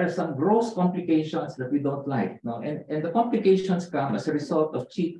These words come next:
child-, children not getting treated. There is still refusal for deworming, huh? Even in areas like the Philippines, where Fit for School has existed for the last ten years.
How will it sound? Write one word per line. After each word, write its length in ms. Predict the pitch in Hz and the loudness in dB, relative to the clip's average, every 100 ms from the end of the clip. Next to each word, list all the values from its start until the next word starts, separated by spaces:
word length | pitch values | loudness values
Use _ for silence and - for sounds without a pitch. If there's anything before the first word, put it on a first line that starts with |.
| - - | -6 2
child-, 300 | 185 165 - | 4 4 0
children 760 | 185 170 113 117 113 127 - - | 0 0 2 0 0 -2 -6 -6
not 240 | - 170 165 | -2 0 4
getting 360 | 165 165 156 | 4 4 0
treated. 520 | 147 127 156 113 92 - _ _ _ _ | -2 -2 0 -2 -4 -10 _ _ _ _
There 120 | 214 | 2
is 100 | - | 4
still 180 | - 247 | 2 2
refusal 600 | 190 185 190 185 208 185 | 2 2 2 0 2 0
for 160 | 185 160 | 2 2
deworming, 560 | 156 143 143 147 107 151 | 2 0 -2 -2 -2 -2
huh? 180 | 208 135 | -4 -4
Even 240 | 151 151 | -4 -4
in 140 | 147 104 | -6 -4
areas 260 | 135 143 | -2 -2
like 160 | 131 117 | -2 -2
the 140 | 120 | -2
Philippines, 480 | 143 123 123 113 - | -2 -4 -2 -2 -2
where 160 | 135 135 | -4 -2
Fit 200 | 208 - | -2 0
for 100 | 165 | 0
School 300 | 165 175 160 | 0 0 0
has 160 | 139 147 | 0 -2
existed 480 | 139 165 - 156 - | -4 -4 -2 -2 0
for 160 | 135 | 0
the 100 | 117 | 0
last 300 | 131 135 - | 0 0 0
ten 200 | 127 127 | -2 -2
years. 300 | 131 165 165 | -2 -4 -6